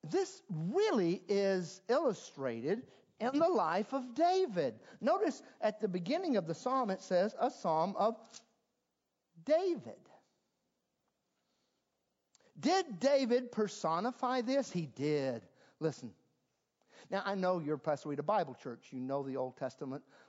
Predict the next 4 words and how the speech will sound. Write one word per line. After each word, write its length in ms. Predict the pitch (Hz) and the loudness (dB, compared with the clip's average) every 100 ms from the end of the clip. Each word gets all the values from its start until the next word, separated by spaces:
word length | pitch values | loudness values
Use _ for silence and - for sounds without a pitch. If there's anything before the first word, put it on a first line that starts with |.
| _ | _
from, 240 | 147 143 - _ _ - | -6 -6 -8 _ _ -6
uh, 200 | 147 139 - - - _ _ _ _ | -6 -6 -12 -20 -20 _ _ _ _
from 320 | 151 143 139 - - - _ _ _ _ _ _ 143 120 | -6 -4 -6 -10 -20 -20 _ _ _ _ _ _ -20 -6
Genesis 720 | 165 185 185 - 196 - | -2 -2 -2 -2 -4 -6